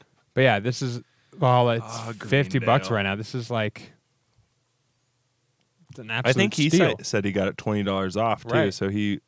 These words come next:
Speaker 2: only s-, he only put ten bucks in.
Speaker 1: Yeah. So this is the now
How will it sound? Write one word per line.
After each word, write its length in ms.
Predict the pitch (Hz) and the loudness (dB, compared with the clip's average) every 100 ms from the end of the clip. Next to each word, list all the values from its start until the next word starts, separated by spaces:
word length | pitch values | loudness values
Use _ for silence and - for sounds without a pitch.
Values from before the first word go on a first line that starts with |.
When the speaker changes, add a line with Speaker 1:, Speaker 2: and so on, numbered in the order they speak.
| - | -4
Speaker 2:
only 260 | 107 107 | -2 -2
s-, 100 | 101 - _ _ _ _ _ | -4 -10 _ _ _ _ _
he 140 | - | -6
only 140 | 135 120 | -4 -2
put 200 | 127 117 _ | -4 -6 _
ten 220 | - 117 | -4 -2
bucks 300 | 107 120 - | -2 -4 -6
in. 180 | 85 80 - _ _ _ _ | -14 -16 -20 _ _ _ _
Speaker 1:
Yeah. 160 | 117 104 | -2 -2
So 180 | - 107 | -2 0
this 240 | 117 123 | 0 -2
is 180 | 127 110 | -4 -4
the 100 | 104 | -4
now 600 | 104 104 104 95 95 101 | -2 -2 -2 -4 -6 -8